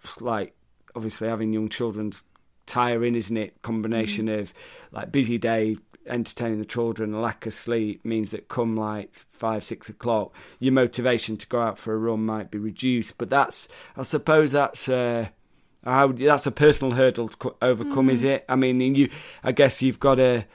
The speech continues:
Speaker 1: how does motivation come? It comes by being more, you think you're gonna get more out of doing the activity than not doing it, I suppose. Is, how did that, what, how did you overcome thinking, like, "Oh, I'm knackered"? Or,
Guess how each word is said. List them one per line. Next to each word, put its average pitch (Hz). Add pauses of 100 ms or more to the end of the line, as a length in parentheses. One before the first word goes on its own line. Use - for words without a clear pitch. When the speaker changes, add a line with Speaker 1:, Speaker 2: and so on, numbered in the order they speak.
(560)
Speaker 1:
how 135
does 123
motivation 120
come? 117
It 104
comes 120
by 117 (400)
being 117
more, 123 (140)
you 135
think 156
you're 139
gonna 127
get 117
more 135
out 127
of 101
doing 131
the 113
activity 117
than 113
not 127
doing 104
it, 98
I 113
suppose. 110
Is, 120
how 135
did 127
that, 131
what, 131 (200)
how 135
did 120
you 131
overcome 113
thinking, 113
like, 110
"Oh, 117
I'm 107
knackered"? 117
Or, 135